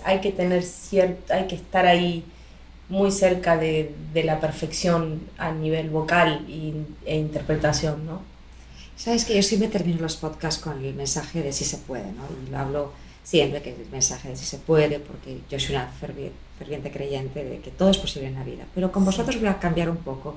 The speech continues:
Speaker 2: y voy a terminar con lo que comenzamos, que es el amor. Si pensamos que el amor es como una receta de cocina,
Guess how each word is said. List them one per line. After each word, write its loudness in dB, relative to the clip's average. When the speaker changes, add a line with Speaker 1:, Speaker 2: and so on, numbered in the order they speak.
Speaker 2:
y 0
voy 8
a 4
terminar 6
con 4
lo 4
que -4
comenzamos, -12
que -4
es 2
el -2
amor. -10
Si -4
pensamos 4
que 0
el 6
amor 6
es 4
como -6
una 2
receta -8
de -6
cocina, -12